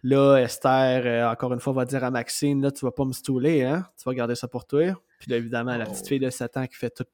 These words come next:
Speaker 1: pitié, là.
Speaker 2: Petit coco. «
Speaker 1: Non, non, je te jure que non, tu sais. » Ben oui. Là, juste comme il sort de la cabane, on voit Daniel qui marche dans le bois, puis qui, il est spot, tu sais, ils font comme, « Qu'est-ce qu'ils font là, eux autres ? » Et là, ils descendent de la cabane. Esther, elle continue son chemin comme si de rien n'était, puis là,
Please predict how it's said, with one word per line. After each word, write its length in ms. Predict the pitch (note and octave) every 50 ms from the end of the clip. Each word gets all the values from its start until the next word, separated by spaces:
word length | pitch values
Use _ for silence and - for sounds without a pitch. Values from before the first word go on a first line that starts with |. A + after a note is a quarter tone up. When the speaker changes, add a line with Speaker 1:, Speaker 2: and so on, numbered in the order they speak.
| _ -
Speaker 1:
pitié, 400 | - - - - C3+ B2+ A#2 A2+
là. 100 | A#2+ B2
Speaker 2:
Petit 100 | C#3+ D3+
coco. « 160 | F#3+ F3+ -
Speaker 1:
Non, 40 | E3 F3 E3+
non, 60 | E3
je 60 | E3 -
te 140 | - D#3 D#3
jure 160 | D3+ D#3+ E3
que 100 | E3+ E3+
non, 260 | E3 D#3+ D3+ C#3+ D3 D#3+
tu 120 | - - F3
sais. » 60 | F3+ - _ - - - - - _ _ _ _ _ _ _ E2+ - - -
Ben 140 | B2+ B2
oui. 340 | A#2+ A#2+ B2 B2+ B2 A#2 A2+ A2+ C3+
Là, 100 | C#3+ D3
juste 200 | C3+ D3 F3+ -
comme 180 | - F#3+ F3 E3
il 80 | D#3
sort 160 | D3 - E3+ E3+
de 40 | D#3+
la 100 | D#3+ D3+
cabane, 640 | D3 D3+ C#3 C3 B2 C3 C3+ C#3 C#3+ D3+ E3 D#3+ C#3+ -
on 160 | - C3 C3
voit 180 | B2 B2+ C#3+ C#3+
Daniel 360 | C#3+ C#3+ C3+ C3+ C#3 C#3+ D3
qui 100 | C#3+ -
marche 220 | C#3 C#3 C3+ C3+ C#3+
dans 100 | C#3+ B2
le 60 | A#2+
bois, 320 | A2+ A#2+ C3 C3+ D3 D3+ D3+
puis 100 | - -
qui, 560 | - - - C3 C3 B2+ B2 B2+ B2+ B2 B2 B2
il 80 | B2+ B2
est 60 | A2+
spot, 340 | - - _ - B2+ C#3+ D3+ -
tu 40 | -
sais, 120 | D3 D3
ils 340 | C#3 C3 B2 A#2+ A#2 A2+ A2+ A#2+
font 280 | - - - A#2 A#2 A2
comme, « 200 | - A#2+ A#2 A#2+
Qu'est-ce 200 | - A#2 - -
qu'ils 140 | F#3+ G3 -
font 220 | - - D3+ D3+
là, 140 | F3+ A3 G3
eux 100 | D#3 C#3+
autres ? » 180 | D3+ E3+ F3 -
Et 40 | C3+
là, 40 | C3+
ils 40 | C3+ B2
descendent 300 | A#2+ A#2 - D#3 E3 F3
de 40 |
la 60 | E3+ D#3
cabane. 500 | - C#3 B2 A#2 B2 A#2 B2+ E3 F#3 F3+ - _ _ _ _ _ _ _ _ _ _ _ _ _ _
Esther, 360 | - A2+ A#2+ - - D#3+ F3+ F#3+
elle 100 | F#3 F3
continue 380 | F3+ F3 D#3+ - - F3 F#3 G3
son 220 | - G3+ F3+ E3
chemin 240 | D#3 - - F3+ F#3
comme 160 | F3+ F#3 D#3+
si 140 | D#3 - -
de 40 | E3
rien 180 | D3+ D#3 D#3+ D#3
n'était, 400 | D3+ D3+ C#3 C3+ - D3+ D#3 E3
puis 160 | D#3+ - C#3+
là, 120 | C#3+ C#3